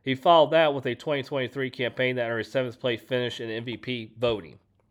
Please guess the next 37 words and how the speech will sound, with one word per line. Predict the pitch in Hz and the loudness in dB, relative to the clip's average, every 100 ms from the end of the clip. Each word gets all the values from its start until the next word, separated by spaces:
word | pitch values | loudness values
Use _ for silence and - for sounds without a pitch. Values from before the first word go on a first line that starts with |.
| _ _ | _ _
So | - 117 | -2 0
he | 117 | 0
finished | 104 135 127 - | 0 0 0 2
seventh, | 131 117 - 113 | 0 0 -8 -2
uh, | 107 101 90 | 0 0 -2
seventh | - 123 101 - | -4 -4 -4 -8
place. | 95 90 - - - - | -8 -8 -14 -20 -20 -14
For | - 147 | 2 6
the | |
Royals, | 156 226 214 117 - | 8 10 8 4 0
the | 131 | -4
contract | 185 214 - 156 127 - _ - _ _ | 4 4 4 2 2 -4 _ -20 _ _
signals | - 170 165 156 151 | -2 0 2 0 -2
an | |
investment | 120 151 175 175 151 | -2 2 2 2 -4
in | 135 | -2
winning | 160 165 165 | -2 -2 -2
on | 143 | -2
the | 127 | -2
heels | 135 160 - | 0 0 0
of | 123 | -4
a | |
fifty-six | 113 165 139 - 160 143 151 | -4 -6 -6 -2 -2 -2 -2
one | 131 | -4
hundred | 139 123 | -2 -6
six | - 143 120 | -4 -6 -6
campaign, | 135 120 - 139 143 | -4 -4 0 0 0
and | 131 | -2
while | 127 120 | 0 -2
Jackson | 120 139 139 131 | 2 0 0 -6
County | 131 135 123 | -2 -2 -2
voters | 110 131 151 143 117 - - - _ _ | -2 2 2 0 -4 -6 -16 -20 _ _
face | 139 131 - | 0 0 0
a, | 135 120 117 | 0 2 2
uh, | 113 110 104 | 2 2 0
ref-, | 123 123 - _ - | -4 -6 -10 _ -10
referendum | 123 120 170 185 127 117 | -6 -2 0 2 2 0